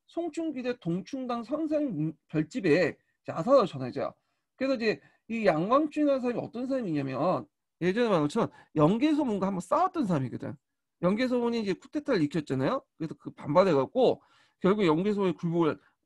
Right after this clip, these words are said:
못하겠다. 그래서 영계소문이 일 년 동안 그 사람 공격했어, 안시성을. 근데도 버텼던 사람이야. 결국에는 영계소문은 이 안시성의, 어, 양만충을 인정하고 이렇게 물러나게 되죠. 자, 그러면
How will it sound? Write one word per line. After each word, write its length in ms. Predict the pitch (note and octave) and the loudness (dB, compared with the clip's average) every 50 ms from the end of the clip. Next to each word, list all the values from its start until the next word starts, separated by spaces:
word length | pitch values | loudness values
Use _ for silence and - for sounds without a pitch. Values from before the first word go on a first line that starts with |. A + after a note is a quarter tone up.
| _ _ _ | _ _ _
못하겠다. 540 | - F3 G3 - C4+ A3 E3+ - - C3 - _ _ _ _ _ _ _ | -6 -2 2 2 2 2 2 0 -4 -6 -6 _ _ _ _ _ _ _
그래서 220 | - G#3+ G#3+ G3+ | -4 -2 -2 0
영계소문이 720 | D#3+ E3 F3+ A3 A3 C4+ C4 A#3+ A3 G3 G3+ A3 C4+ B3+ F#3 | 0 0 0 -2 -4 -6 -6 -6 -6 -6 -6 -6 -6 -6 -4
일 160 | - B3+ D4 | -2 0 0
년 180 | D#4 D#4+ - | 0 0 -2
동안 160 | - A#3 A3 - | -2 -4 -4 -6
그 100 | - - | -4 -2
사람 160 | E3+ F3 D3+ | -2 -2 -2
공격했어, 520 | - - D3+ C#3 C3+ B2+ - - - - - | -2 -4 -4 -4 -4 -4 -8 -12 -20 -14 -8
안시성을. 360 | - C3+ C3+ - - B2 A2+ - - _ _ _ _ _ _ - | -4 -4 -4 -4 -4 -8 -10 -10 -12 _ _ _ _ _ _ -4
근데도 580 | C4 C#4 D4 D4 D4+ D4 C#4+ C4 A#3+ G#3+ - - | 0 2 2 4 4 4 4 4 2 2 -2 -8
버텼던 440 | - F#3+ F3+ - G3+ - - D3 B2+ | -8 -6 -4 -2 -4 -4 -4 -4 -6
사람이야. 220 | C3+ B2 - - - _ _ _ _ _ _ _ _ | -6 -6 -8 -10 -14 _ _ _ _ _ _ _ _
결국에는 580 | - G3+ A3+ A#3+ A#3+ C4 B3 B3+ B3+ B3 B3 G3 | 0 0 0 0 -2 -6 -4 -4 -4 -2 -2 -2
영계소문은 800 | D#3+ D#3 F3+ F#3+ A3 G#3 G3+ G3+ F#3 D#3+ C3+ C#3+ F3 E3 - - | -2 -2 -2 -2 -4 -4 -4 -2 -2 -2 -2 0 -2 -2 -2 -2
이 80 | C#3+ | -2
안시성의, 520 | C3 C#3 C#3+ E3 - G3 F#3 F3 D#3 C#3+ - _ _ _ _ - | -2 -2 -4 -4 -4 -4 -2 -2 -2 -4 -6 _ _ _ _ -6
어, 240 | - C#3 C3 B2 - - C#3+ | -2 -2 -2 -2 -4 -4 -2
양만충을 460 | C3+ D3+ F3+ F3 D#3+ - D#3+ - - | 0 0 0 0 0 -2 -8 -10 -6
인정하고 760 | - E3+ F#3+ F#3 A3 D#3 C3+ C3 - - A3+ F#3+ B2+ - _ _ _ _ _ _ - | -6 -4 -4 -2 -2 -2 -2 -2 0 2 2 2 2 0 _ _ _ _ _ _ -6
이렇게 180 | D#3+ D3 D#3 | -6 -4 -2
물러나게 500 | B2+ D3 E3 A3 A#3+ A#3 G3 D#3+ C3 C3 | 0 0 2 2 4 4 4 4 2 0
되죠. 320 | B2 B2 - - - - - _ _ _ - - - _ _ _ - | -4 -4 -6 -6 -8 -8 -10 _ _ _ -20 -20 -20 _ _ _ -2
자, 240 | - F3+ C3+ - - _ _ _ _ | 0 2 2 0 -2 _ _ _ _
그러면 260 | - E4 D4+ F3 C#3 | 0 2 2 2 2